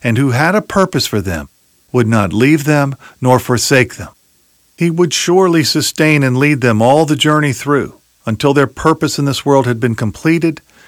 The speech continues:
and he would receive them into their heavenly habitation where they would spend their eternity in his glorious presence. "Be not anxious about your life, what ye shall eat or what ye shall drink, nor about your body,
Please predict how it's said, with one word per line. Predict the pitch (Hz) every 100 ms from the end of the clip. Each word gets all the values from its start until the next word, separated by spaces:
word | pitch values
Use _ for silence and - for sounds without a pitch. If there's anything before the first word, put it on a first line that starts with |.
| -
and | 117
he | 117
would | 104 92
receive | 90 - 160 143
them | 135
into | 123 104
their | 92
heavenly | - - 165 160 143
habitation | 110 107 95 - 151 143 - 147
where | 139
they | 110 95
would | 98 -
spend | - 156
their | 143 135
eternity | 135 - - 190 151 117 104
in |
his | 104 101
glorious | - 123 139 139 127
presence. | - 120 107 - - - - _ _ _ _ _ _ _
"Be | 180 208
not | 190 180
anxious | 151 156 - 151 147
about | 131 123 113
your | 135 120
life, | 113 98 -
what | 113 139
ye | 151 131
shall | - 135 127
eat | 135 110
or | 113
what | 117 127
ye | 139 127
shall | 139 120
drink, | 113 120 110 - -
nor | 127 131 135
about | 127 131 127 139
your |
body, | 120 123 123 113